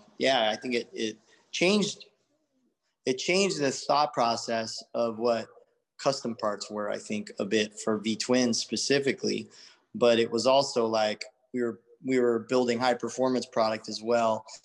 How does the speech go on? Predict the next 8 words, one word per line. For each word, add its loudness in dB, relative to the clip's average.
for 4
what, 2
what 2
I 4
thought 0
was -10
like, -6
"Hey, -4